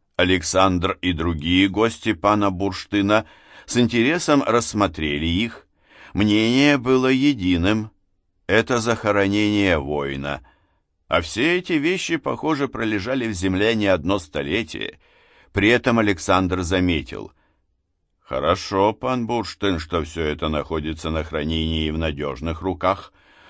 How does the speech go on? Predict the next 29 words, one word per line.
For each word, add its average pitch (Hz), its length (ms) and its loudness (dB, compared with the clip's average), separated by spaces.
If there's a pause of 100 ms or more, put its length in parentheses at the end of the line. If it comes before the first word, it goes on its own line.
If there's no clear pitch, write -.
(180)
но 113 140 4
ещё 135 320 2
лучше, 165 380 -2
что 131 200 0
кости 147 520 0
далёких 113 540 -2
предков 113 540 0 (280)
не 117 220 4
тронул, 117 800 2 (560)
оставил 113 640 2
их 131 240 2
на 98 160 0
прежнем 95 540 -2
месте. 120 600 -4 (580)
Они, 147 520 2
на 165 160 -4
мой 156 220 0
взгляд, 139 540 -2
должны 139 480 0
быть 139 320 -2
святы 127 600 0
и 120 200 -4
неприкосновенны 117 1160 -2
в 78 80 -12
той 107 260 -2
земле, 139 440 -4
которая 85 480 0
оказалась 85 580 -2
их 92 160 -2